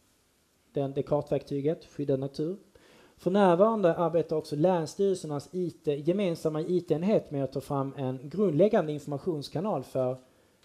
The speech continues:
för, eh, skyddad natur riktat till allmänheten. Arbetsnamnet för den är Din natur. Eh,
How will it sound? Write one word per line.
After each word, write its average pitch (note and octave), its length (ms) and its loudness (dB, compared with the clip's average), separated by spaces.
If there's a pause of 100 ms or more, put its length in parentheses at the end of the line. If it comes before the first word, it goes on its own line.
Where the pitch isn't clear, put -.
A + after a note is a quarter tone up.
(400)
för, C3+ 480 0
eh, C3 140 2
skyddad D#3 300 4
natur D3 300 -2
riktat C#3+ 260 -2
till - 80 -8
allmänheten. D#3 640 0 (420)
Arbetsnamnet D#3+ 680 2
för - 100 -12
den B2+ 180 -2
är B2 440 -6
Din C3+ 400 -2
natur. C#3+ 540 -4 (720)
Eh, C3 300 0